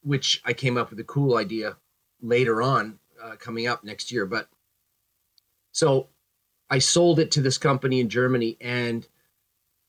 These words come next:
when you do that, it's all gone. You don't have a say in anything. They could, they could put freaking, you could put a, put a picture from your record of me with a cat sitting on my head, and that's the new album cover. So I can't do anything about it.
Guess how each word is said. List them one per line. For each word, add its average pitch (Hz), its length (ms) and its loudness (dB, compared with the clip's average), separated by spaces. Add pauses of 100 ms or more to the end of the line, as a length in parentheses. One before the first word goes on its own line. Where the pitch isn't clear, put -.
(240)
when 147 220 2
you 151 100 4
do 160 220 2
that, 127 280 2
it's 117 200 -6
all 135 180 4
gone. 120 360 0 (120)
You 127 240 -2
don't 139 140 2
have 135 200 2
a 120 60 -2
say 135 280 2
in 120 80 -4
anything. 127 460 -4 (140)
They 127 180 0
could, 139 300 2 (280)
they 131 200 -2
could 135 240 -2
put - 280 -4 (220)
freaking, 120 680 -12 (400)
you 156 160 2
could 151 160 0
put 185 160 2
a, 139 320 2 (400)
put 170 160 0
a 151 40 2
picture 165 520 2
from 147 240 0
your 139 140 2
record 156 380 4
of 117 160 -4
me 156 280 2
with 131 160 -6
a 123 60 -10
cat - 440 0
sitting 139 380 2
on 131 100 0
my 123 160 0
head, 123 260 2
and 117 100 0
that's 135 240 -2
the 147 80 -2
new 135 180 -2
album 135 260 0
cover. 95 340 -12 (380)
So 131 240 0
I 135 60 2
can't 156 280 2
do 151 120 6
anything 139 260 2
about 127 260 -2
it. 110 100 -12